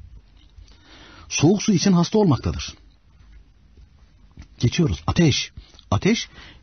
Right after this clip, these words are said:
ekmek, yemek pişirmek için, kışın ısınmak için lazım olduğu gibi içine düşeni yakmaktadır.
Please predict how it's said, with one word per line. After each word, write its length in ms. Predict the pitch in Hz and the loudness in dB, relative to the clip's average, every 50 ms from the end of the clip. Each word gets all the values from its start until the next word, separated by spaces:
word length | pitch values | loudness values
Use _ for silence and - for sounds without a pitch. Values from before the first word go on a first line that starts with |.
| - - | -6 -2
ekmek, 520 | 95 101 - - 127 120 - - - - - | -2 -2 0 2 0 0 0 -2 -8 -10 -4
yemek 320 | - 98 107 127 151 - | -2 0 2 2 2 0
pişirmek 360 | - - - - 101 87 82 - | -2 -6 -2 -2 0 -2 -2 -4
için, 220 | - - 69 65 - - - _ - - - - | -6 -10 -10 -10 -14 -18 -20 _ -20 -20 -20 -12
kışın 320 | - - 104 - 170 156 - | -6 -4 -2 0 0 0 0
ısınmak 380 | 107 98 - 113 110 123 131 - | -2 -2 0 2 2 2 2 0
için 280 | - - - 69 64 - - - - - - - - | -2 -6 -6 -6 -6 -8 -12 -20 -20 -20 -14 -6 -2
lazım 400 | 73 78 78 82 82 101 98 80 | 0 0 0 0 0 0 0 0
olduğu 220 | 76 76 69 76 | 0 0 0 0
gibi 340 | 67 64 80 80 123 165 180 - - - - - - - - - - - - - - - - - - - - - - - - - - - - - - - - - | 0 0 0 2 2 0 0 -4 -14 -20 -20 -20 -20 -20 -20 -20 -20 -20 -20 -20 -20 -20 -20 -20 -20 -20 -20 -20 -20 -20 -20 -20 -20 -20 -20 -20 -20 -20 -16 -12
içine 260 | - - - 80 73 | -8 -4 -2 -2 -2
düşeni 240 | 69 - 90 85 110 | -4 -4 -2 0 0
yakmaktadır. 600 | 123 131 - 160 147 - 160 143 113 - - | 0 0 0 -2 -2 -2 -2 -4 -4 -6 -12